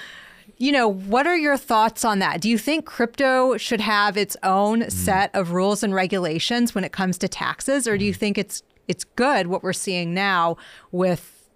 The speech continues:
Speaker 1: these sets of rules already in place?
Speaker 2: Yeah, I think f-, for sure it needs, to some extent, its own rules, because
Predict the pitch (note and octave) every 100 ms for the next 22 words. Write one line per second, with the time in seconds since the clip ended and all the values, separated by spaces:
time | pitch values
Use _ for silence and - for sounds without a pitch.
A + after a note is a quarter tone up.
0 | _ F3+ F3+ - F3+ - E3+ E3+ F3 D#3+
1 | D#3+ D#3+ D#3+ D3+ D3 - - F3 - -
2 | A2 F2+ - B2+ C3+ A2 A#2+ C3 G#2 C3
3 | C3+ A#2 - - - - _ _ - -
4 | C3 B2 - - A#2 A2+ A#2 A#2+ A2 -
5 | G#2+ G#2 G#2+ G#2 G2+ F#2+ F#2+ - - _
6 | _ _ _ _ - A2 - - A2+ G#2+
7 | - - G2 F2 F#2+ - - F#2 F2+ E2+
8 | E2 D#2+ E2 - F2+ F2 D#2+ C#2 D2 -
9 | - G#2+ G2 B2+ G#2+ G2 F#2+ F#2